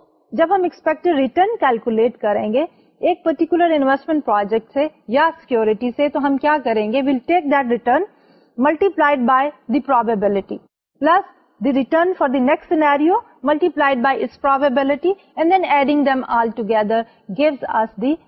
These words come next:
expected return. اب سوال پیدا ہوتا ہے کہ ہمارا ایکسپیکٹڈ رسک کیا ہوگا؟ تو ایکسپیکٹڈ رسک کی جو ہماری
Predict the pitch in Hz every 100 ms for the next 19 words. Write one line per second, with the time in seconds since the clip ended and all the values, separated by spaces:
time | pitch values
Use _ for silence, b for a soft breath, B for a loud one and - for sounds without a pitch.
0 | - - _ 247 233 - 214 202 - -
1 | - _ _ _ _ _ _ - 262 349
2 | 339 359 349 311 311 320 302 311 320 320
3 | 320 277 262 277 277 - 262 - 294 254
4 | 302 - 220 214 196 - _ _ _ _
5 | _ _ - 392 - 381 381 403 302 392
6 | - 392 359 370 311 285